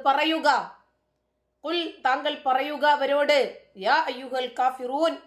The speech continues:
ഏ നിഷേധികളെ, ഏ ബഹുദൈവാരാധകരെ, ഏ കുഫാറുകളെ, ഖുൽ യാ അയ്യുഹൽ കാഫിറൂൻ ലാ അബ്ദു മാ തഅബ്ദൂൻ,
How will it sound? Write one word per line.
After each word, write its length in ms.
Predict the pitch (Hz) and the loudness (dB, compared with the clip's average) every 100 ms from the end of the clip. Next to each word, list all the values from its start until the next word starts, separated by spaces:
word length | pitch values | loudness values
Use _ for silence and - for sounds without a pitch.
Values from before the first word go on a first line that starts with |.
| - | -4
ഏ 140 | 214 | -4
നിഷേധികളെ, 840 | 226 226 - 214 202 190 208 202 196 _ _ _ _ _ _ _ _ _ _ _ _ 226 | -4 -8 -8 -8 -8 -12 -12 -14 -18 _ _ _ _ _ _ _ _ _ _ _ _ 2
ഏ 160 | 262 | 4
ബഹുദൈവാരാധകരെ, 1500 | 277 262 285 277 277 277 277 277 277 269 269 262 262 269 240 | 4 2 2 2 4 6 6 4 2 2 0 0 2 2 0
ഏ 240 | 220 220 233 | -2 -4 -6
കുഫാറുകളെ, 1120 | 240 226 240 226 226 214 208 208 233 247 196 - _ _ _ _ _ _ _ _ _ _ _ _ _ _ 262 | -12 -10 -2 0 0 -2 -6 -2 0 0 -2 -14 _ _ _ _ _ _ _ _ _ _ _ _ _ _ -4
ഖുൽ 80 | |
യാ 160 | 277 302 | 2 4
അയ്യുഹൽ 340 | 294 285 294 | 4 2 0
കാഫിറൂൻ 560 | 294 311 311 320 330 320 | 2 0 2 0 0 0
ലാ 320 | 220 254 320 311 | 2 4 4 2
അബ്ദു 240 | 285 320 | -4 -4
മാ 220 | 311 320 | 0 0
തഅബ്ദൂൻ, 800 | 330 311 294 262 311 311 359 330 | 2 0 0 -2 -2 2 4 2